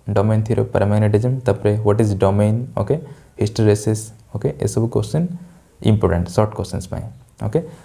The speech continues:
ତ ଲଙ୍ଗ କ୍ୱେଶ୍ଚନ ପାଇଁ କ'ଣ? ୱେଜ୍ ଥିଓରି ଅଫ୍ ଫେରୋମ୍ୟାଗ୍ନେଟିଜିମ୍, ଲାଙ୍ଗଭିନ୍ ଥିଓରି ଅଫ୍ ପାରାମ୍ୟାଗ୍ନେଟିଜିମ୍ ଆଣ୍ଡ ଡାୟାମ୍ୟାଗ୍ନେଟିଜିମ୍, ତାପରେ ହେଉଛି ବିଏଚ୍ କର୍ଭ। ଓକେ, ନେକ୍ସଟ ଦେଖିବା ୟୁନିଟ୍ ଥ୍ରୀ, ୟୁନିଟ୍ ଥ୍ରୀରେ ବି ସେମ୍, ଦୁଇଟା ଚାପ୍ଟର ରହିଛି,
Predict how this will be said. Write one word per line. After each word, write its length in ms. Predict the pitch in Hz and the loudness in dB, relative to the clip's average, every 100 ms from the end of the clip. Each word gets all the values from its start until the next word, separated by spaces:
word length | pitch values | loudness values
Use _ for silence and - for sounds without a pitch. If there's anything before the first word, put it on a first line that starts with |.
| - | -4
ତ 20 | 107 | 2
ଲଙ୍ଗ 240 | 107 127 | 4 4
କ୍ୱେଶ୍ଚନ 240 | 123 127 127 | 2 0 0
ପାଇଁ 100 | 123 | 0
କ'ଣ? 160 | 117 135 151 110 | 0 -2 0 2
ୱେଜ୍ 140 | 107 107 | 2 2
ଥିଓରି 140 | 110 | 0
ଅଫ୍ 80 | 113 | 2
ଫେରୋମ୍ୟାଗ୍ନେଟିଜିମ୍, 600 | 104 98 104 107 120 170 175 - - - - _ - _ _ _ - | 0 2 2 2 4 2 0 -8 -16 -20 -20 _ -20 _ _ _ 2
ଲାଙ୍ଗଭିନ୍ 400 | 95 107 113 107 | 2 4 2 2
ଥିଓରି 220 | 113 104 | 4 4
ଅଫ୍ 160 | 110 - - | 2 -2 -4
ପାରାମ୍ୟାଗ୍ନେଟିଜିମ୍ 680 | 107 104 104 107 107 120 139 | 2 4 4 4 2 2 0
ଆଣ୍ଡ 160 | - 104 | 0 2
ଡାୟାମ୍ୟାଗ୍ନେଟିଜିମ୍, 680 | 98 104 104 98 101 110 160 - - - | 4 4 2 2 0 0 -2 -4 -8 -6
ତାପରେ 240 | 95 113 | 0 2
ହେଉଛି 200 | 117 107 | 2 2
ବିଏଚ୍ 360 | 147 104 98 95 - | 2 4 2 2 -4
କର୍ଭ। 180 | 85 - - - | -6 -8 -12 -10
ଓକେ, 160 | 110 165 - - - _ _ 107 | -2 -2 -4 -16 -20 _ _ 0
ନେକ୍ସଟ 260 | 120 127 127 | 2 0 -4
ଦେଖିବା 300 | 113 127 170 185 - - _ _ _ _ _ _ _ - - - | 0 0 -2 -6 -16 -20 _ _ _ _ _ _ _ -20 -20 0
ୟୁନିଟ୍ 320 | 104 113 117 | 2 4 2
ଥ୍ରୀ, 140 | - - - - - | -4 -6 -6 -14 -2
ୟୁନିଟ୍ 300 | 107 110 117 | 2 4 2
ଥ୍ରୀରେ 200 | - 117 117 | 2 4 4
ବି 60 | |
ସେମ୍, 280 | 117 - 127 147 120 | 2 0 0 -2 0
ଦୁଇଟା 280 | 107 117 | 2 2
ଚାପ୍ଟର 320 | 113 107 - 110 | 0 -2 0 2
ରହିଛି, 280 | 110 110 | 2 0